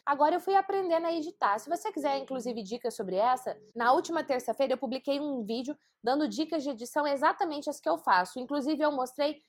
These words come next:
eu editando o meu vídeo que ia subir aqui pra você. Olha que doideira. Então o quinto erro é você fazer algo cru, é você subir do jeito que tá. "Ô, Gi, mas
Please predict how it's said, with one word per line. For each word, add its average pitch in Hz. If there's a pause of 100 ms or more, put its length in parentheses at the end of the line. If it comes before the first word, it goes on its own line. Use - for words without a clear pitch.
(140)
eu 285
editando 311
o 294
meu 294
vídeo 285
que 285
ia 320
subir 277
aqui 285
pra 277
você. 269
Olha 190
que 311
doideira. 226
Então 349
o 302
quinto 440
erro 269 (200)
é -
você 320
fazer 311
algo 311
cru, 302 (380)
é 269
você 302
subir 311
do 311
jeito 320
que 339
tá. 214 (100)
"Ô, 349
Gi, 311
mas 349